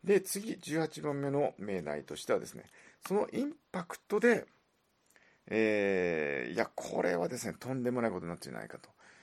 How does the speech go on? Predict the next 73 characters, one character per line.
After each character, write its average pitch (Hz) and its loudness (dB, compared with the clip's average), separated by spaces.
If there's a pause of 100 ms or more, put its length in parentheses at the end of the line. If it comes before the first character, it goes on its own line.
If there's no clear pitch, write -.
(280)
で、 117 6
こ 117 -2
の、 98 -4
そ 139 -6
の 120 0
イ 208 0
ン 330 0
パ - 0
ク - -16
ト - -2
っ 156 -4 (160)
て 175 0
い 165 6
う 147 4
の 131 2
が 151 6
何 151 2
か 123 6
っ - 2
て - -10
い 95 -2
う 87 -4
と、 165 6 (600)
え 92 2
ー、 - -2
ま 127 6
あ、 - 4
そ 123 2
う 123 6
い 117 2
っ - -18
た 104 -4
第 123 6
三 98 -4
次 - -8
世 92 -6
界 98 -4
大 104 0
戦 76 -8
だ。 60 -10 (340)
で、 - -18
か 139 -2
つ 135 -6
で 85 0
す 87 -8
ね、 87 -4
時 82 -10
空 127 -8
間 90 -4
の 80 -8
破 - -14
壊 107 -2 (200)
と 165 2
い 170 4
う 165 0
と 160 -8
こ 170 -6
ろ 165 0
の 156 -2
手 180 -4
前 254 -6
で、 269 0 (680)
ま 165 6
あ、 - -10
わ-、 107 0
我 101 0
々 101 4
人 101 -4
類 82 -4
は 69 -4
で - -14
す - -12
ね、 69 -12